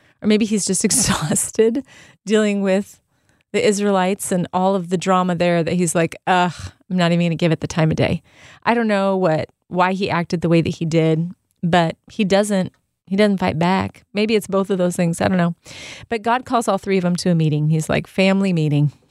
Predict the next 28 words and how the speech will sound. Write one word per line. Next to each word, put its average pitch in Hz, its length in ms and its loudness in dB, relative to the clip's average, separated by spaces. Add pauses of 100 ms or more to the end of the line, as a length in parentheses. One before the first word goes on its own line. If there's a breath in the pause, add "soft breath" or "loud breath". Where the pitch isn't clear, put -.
<laughs> 254 580 -2
Let's 247 360 0
chat. - 400 0
Let's 208 240 -2
get 208 180 2
the 233 80 -2
kids 202 280 2
together 202 340 0
and 185 100 0
let's 180 180 -4
talk 202 240 0
about 175 220 0
what's - 220 -2
going 175 300 2
on." 170 180 0
And 165 140 2
he 196 220 2
rebukes 165 720 0
Miriam - 480 -2 (320 soft breath)
and 180 280 2
Aaron. 151 460 -2 (540 loud breath)
And 175 380 0 (180)
he 220 160 2
actually 220 240 -4
strikes - 340 -2
Miriam 185 300 2
with 160 160 -2
leprosy. 165 640 -4